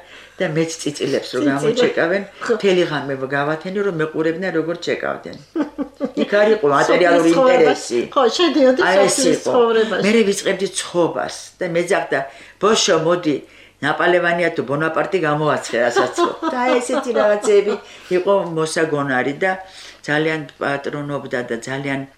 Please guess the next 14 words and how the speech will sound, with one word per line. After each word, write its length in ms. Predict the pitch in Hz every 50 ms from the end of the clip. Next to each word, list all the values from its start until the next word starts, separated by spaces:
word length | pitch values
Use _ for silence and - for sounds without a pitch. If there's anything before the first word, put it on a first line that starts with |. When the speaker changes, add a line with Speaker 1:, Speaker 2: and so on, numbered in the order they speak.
| - - 120 - -
Speaker 1:
ახლო 360 | - 123 135 - - 156 151 135
ვიყავი 420 | 131 135 - - 98 123 127 123
კიდე 280 | - 113 107 123 151 147
თომა 300 | - - 147 135 127 120
იაშვილის 440 | 123 120 123 123 - - - - - -
ოჯახთან, 460 | 123 120 - 139 139 - - 170 170
რომლის 400 | 135 123 123 127 120 117 117 -
და 180 | _ - 113 98 90
იყო 220 | 90 - - - 113
ჩემი 300 | - - - 120 123 123
დანატოლი 500 | - 135 131 147 143 139 - 147 151 147
და 100 | 127 147
მისი 280 | 156 156 156 147 - 160
მეუღლე. 460 | 156 151 147 156 151 - 170 180 208